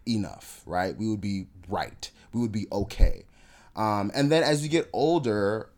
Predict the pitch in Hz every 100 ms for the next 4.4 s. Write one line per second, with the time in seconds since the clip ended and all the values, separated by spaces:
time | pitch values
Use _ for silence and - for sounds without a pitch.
0 | _ - - - 131 - 98 82 80 98
1 | 143 - - - 104 110 107 135 120 117
2 | 104 127 143 110 92 95 98 90 101 95
3 | 113 110 101 95 95 - 87 82 - 73
4 | - 82 - -